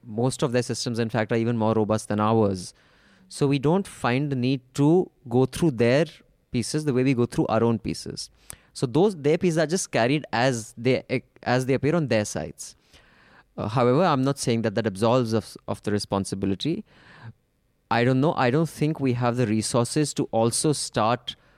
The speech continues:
putting partnership pieces through the same levels of scrutiny and filters that we put our own. What do you think, Atul? Do you think that's possible?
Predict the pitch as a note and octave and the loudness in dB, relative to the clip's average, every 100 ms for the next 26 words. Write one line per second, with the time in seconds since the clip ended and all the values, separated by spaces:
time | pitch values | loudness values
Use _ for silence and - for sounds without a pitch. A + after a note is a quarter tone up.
0 | _ - B2 C3 B2+ B2+ - _ _ A2 | _ -4 0 2 0 -2 -8 _ _ -2
1 | A2 C#3 C3 - D3 - - - _ _ | 0 0 -2 0 -2 -2 -10 -20 _ _
2 | - B2 - A#2+ G#2 - - C3 A#2 - | -2 0 2 0 0 -2 -2 0 2 0
3 | B2+ B2 A#2+ G#2 A2 A2+ - A#2+ G#2 A2+ | 2 4 4 2 2 0 -2 -2 -2 0
4 | A2+ G#2+ - G2+ F#2+ A2+ G#2 G#2 A2 A2 | 0 0 -2 -4 0 0 0 -2 -4 -2
5 | A2+ G#2 A#2 C3+ A#2+ A#2+ A#2 B2 A2 B2 | 0 2 2 2 2 0 0 0 -2 -2
6 | A#2 A2+ - B2 A#2+ A#2 G#2+ G2+ - C3+ | 0 0 0 0 0 0 -2 -2 -2 -2
7 | F#3 | -2